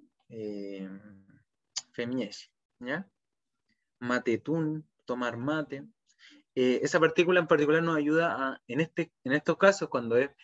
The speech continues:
verbalizadora, cuando convierte un sustantivo en verbo, eh, nos ayuda a generar un verbo de lo más obvio que se hace con la palabra.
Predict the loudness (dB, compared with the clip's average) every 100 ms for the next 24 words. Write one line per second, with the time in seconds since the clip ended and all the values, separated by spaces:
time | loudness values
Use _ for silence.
0 | -20 _ 6 8 8 6 4 4 4 4
1 | 4 0 -6 -8 -6 -4 -2 -2 -2 -6
2 | -6 -8 -8 -8 -4 -2 -2 -4 -6 -8
3 | 0 2 2 -4 -12 -14 _ -20 _ _
4 | -2 2 4 4 2 -2 -2 0 -2 2
5 | 2 4 6 8 8 4 2 0 -2 -4
6 | -4 4 6 6 6 4 4 0 -2 _
7 | _ _ 0 4 6 6 4 0 2 4
8 | 4 2 0 -4 -4 -4 -2 -2 0 0
9 | 2 2 2 0 -8